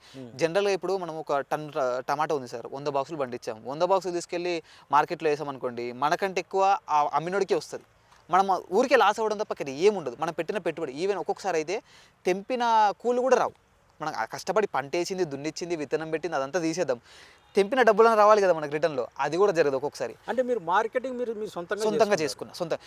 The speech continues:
Speaker 2: ఇప్పుడు మళ్ళీ ఏదో న్యాచురల్ అని, ఆర్గానిక్ అని రేట్లు ఎక్కువ పెట్టి ఎక్కడ అమ్మలేదు నేను. నార్మల్ ఇప్పుడు మనం ఒక ఫార్మర్, మనం బయట కొంటాం కదా, ఫార్మర్ దగ్గర కాకుండా మార్కెట్లో కొంటే ఏ ధర ఉందో అదే ధర.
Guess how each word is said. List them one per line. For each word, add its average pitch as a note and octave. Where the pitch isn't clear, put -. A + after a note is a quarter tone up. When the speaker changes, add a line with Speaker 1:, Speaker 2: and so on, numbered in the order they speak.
Speaker 2:
ఇప్పుడు E3+
మళ్ళీ F3+
ఏదో G3
న్యాచురల్ E3
అని, D#3
ఆర్గానిక్ D3+
అని D3+
రేట్లు E3
ఎక్కువ F3
పెట్టి E3
ఎక్కడ F3
అమ్మలేదు D#3
నేను. A2+
నార్మల్ C#3
ఇప్పుడు D#3+
మనం D3
ఒక B2+
ఫార్మర్, C#3
మనం C3
బయట D3+
కొంటాం E3+
కదా, B2+
ఫార్మర్ D#3
దగ్గర F3
కాకుండా D#3+
మార్కెట్లో D#3
కొంటే D3
ఏ C#3+
ధర D3
ఉందో D3+
అదే F#3
ధర. F#3+